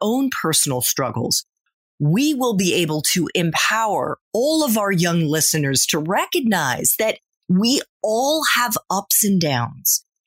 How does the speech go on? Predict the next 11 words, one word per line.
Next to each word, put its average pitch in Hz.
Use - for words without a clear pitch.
in 160
our 127
personal 349
lives 320
as 143
we 147
are 135
experiencing 175
with 131
covid 254
and 294